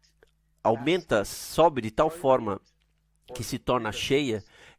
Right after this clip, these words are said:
e transborda, então isso está em ordem. O irmão Branham disse uma vez, se vocês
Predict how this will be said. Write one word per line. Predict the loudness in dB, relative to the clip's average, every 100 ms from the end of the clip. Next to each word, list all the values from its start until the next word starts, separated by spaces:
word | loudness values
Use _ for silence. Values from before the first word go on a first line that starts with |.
| _
e | -4 -4
transborda, | -2 -4 -2 6 6 6 -2 -4 -12 -20 _ _ _
então | -6 -6 2 2 2 -4 _ _ _ _ _
isso | -8 -6 -8
está | 0 0
em | 2
ordem. | 2 2 -2 -10 -16 _ _ -20 -18 -18 -16 -18 -18 -20 -20 -20 -20 _
O | -2
irmão | 2 2 4
Branham | 2 2 0 -4 -10
disse | -8 -6 -4
uma | -2 0
vez, | -2 -2 -8 -16 -20 -20 -20 -20 -20 -20 _ -16
se | -8 -2
vocês | -2 0 2 2 0